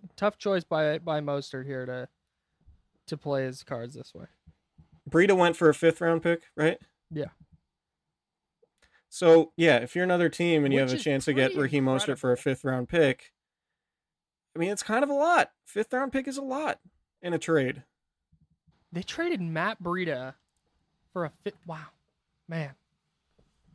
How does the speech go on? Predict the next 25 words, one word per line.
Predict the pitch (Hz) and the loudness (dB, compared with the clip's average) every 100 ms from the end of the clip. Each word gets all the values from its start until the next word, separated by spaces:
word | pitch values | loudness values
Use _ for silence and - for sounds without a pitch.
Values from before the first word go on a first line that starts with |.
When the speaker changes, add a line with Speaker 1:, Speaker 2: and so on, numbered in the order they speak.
| _ _ _ - | _ _ _ -6
Speaker 2:
Yeah. | 247 156 - _ - | -4 -4 -8 _ -18
Speaker 1:
That's | 175 - | -18 -16
something. | 170 160 _ _ _ _ _ - 151 | -18 -18 _ _ _ _ _ -20 -14
<laughs> | 254 - _ _ _ _ _ _ _ - | -10 -10 _ _ _ _ _ _ _ -12
Uh, | 170 | -6
that | 175 | 2
Speaker 2:
And | 165 | 6
that | 165 | 8
Speaker 1:
just, | 175 | 8
Speaker 2:
might, | 160 165 | 8 6
Speaker 1:
I, | |
Speaker 2:
yeah. | 147 131 | 6 4
Speaker 1:
like, | 127 | 4
I | 254 226 | 2 0
knew | 208 233 | 0 0
that, | 262 311 254 | 2 0 0
but | 240 | -2
it | 214 | -2
just | 185 220 - | -4 -8 -6
had, | 208 | -6
like, | 196 180 165 _ _ _ _ _ - | -4 -6 -6 _ _ _ _ _ -2
in | 226 220 | 0 2
the, | 220 202 - | 2 0 -2
in | 214 220 | -4 -2
the, | 226 226 208 185 180 | 0 2 2 0 -4